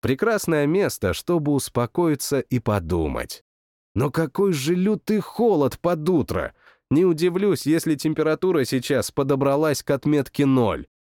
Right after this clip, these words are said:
Скорее бы уже солнце взошло, что ли. Но светило и не думало торопиться, лениво поднимаясь из-за горизонта,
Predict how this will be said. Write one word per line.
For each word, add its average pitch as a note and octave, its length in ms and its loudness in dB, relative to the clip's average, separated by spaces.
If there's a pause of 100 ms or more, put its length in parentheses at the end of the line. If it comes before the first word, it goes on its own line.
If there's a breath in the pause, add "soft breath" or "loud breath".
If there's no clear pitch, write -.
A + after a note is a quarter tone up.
(280)
Скорее D#3 540 2
бы D#3+ 100 2
уже D#3+ 300 2
солнце D#3 500 0
взошло, D#3 460 0
что A2+ 320 0
ли. C2+ 240 -4 (880)
Но G#2+ 200 0
светило F#3+ 600 0
и F3+ 120 4
не E3 200 2
думало C#3+ 500 0
торопиться, A#2 720 0
лениво D3 520 2
поднимаясь C#3 680 0
из-за A#2+ 280 -2
горизонта, F#2 840 0